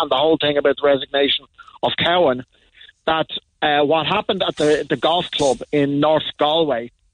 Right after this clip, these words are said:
just was the last straw for people, particularly when eighty-one individuals were involved, uh, all of the, the so-called great and the good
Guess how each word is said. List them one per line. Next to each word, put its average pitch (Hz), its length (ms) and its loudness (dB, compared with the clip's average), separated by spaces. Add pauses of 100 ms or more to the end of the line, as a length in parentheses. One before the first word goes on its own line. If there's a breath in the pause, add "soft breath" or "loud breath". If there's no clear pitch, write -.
(120)
just - 280 0
was 151 220 0
the 151 60 2
last 165 380 0
straw 160 360 0
for 143 140 -8
people, 135 360 -4
particularly 170 680 0
when 139 200 0 (100)
eighty-one 175 640 2
individuals 143 800 0 (480 loud breath)
were 160 200 4
involved, 135 640 2
uh, 139 220 2
all 175 300 2
of 151 140 0
the, 143 220 2 (340 loud breath)
the 127 60 -4
so-called 156 560 0
great 160 360 2
and 143 200 0
the 139 60 0
good 143 360 2